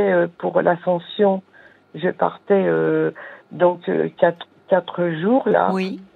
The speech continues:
Speaker 1: pour aller voir ma mère adoptive. Donc, euh, ils m'ont dit, « Bah, écoutez, euh, si vous pouvez pas, ben, on reporte à une date ultérieure.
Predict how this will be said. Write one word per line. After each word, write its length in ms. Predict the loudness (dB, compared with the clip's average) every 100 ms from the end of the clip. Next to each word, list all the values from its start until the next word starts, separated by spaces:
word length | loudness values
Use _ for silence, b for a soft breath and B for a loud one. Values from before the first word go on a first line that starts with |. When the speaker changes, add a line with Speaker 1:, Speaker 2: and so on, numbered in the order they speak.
| -6
Speaker 1:
pour 140 | 0
aller 160 | 2 4
voir 180 | 2
ma 160 | 4 2
mère 220 | 2 2
adoptive. 600 | 0 -2 -8 _ -4 -4 -4 -2 -2 -2 b b b b -4
Donc, 360 | -2 -2 -2
euh, 240 | 0 0 2
ils 100 | 0
m'ont 180 | 0 -2
dit, « 260 | -2 -6 0
Bah, 160 | 2
écoutez, 500 | 2 -2 -8 -2 0
euh, 180 | 2 0 -4 B B _
si 80 | -2
vous 120 | -2
pouvez 340 | -2 -2 0 0
pas, 220 | 4 4
ben, 100 | 6
on 240 | 6 4 2
reporte 460 | 0 0 -2 0
à 100 | -2
une 320 | 0 -2 -2 2
date 180 | 0 0
ultérieure. 720 | -14 -4 -2 2 4 4 4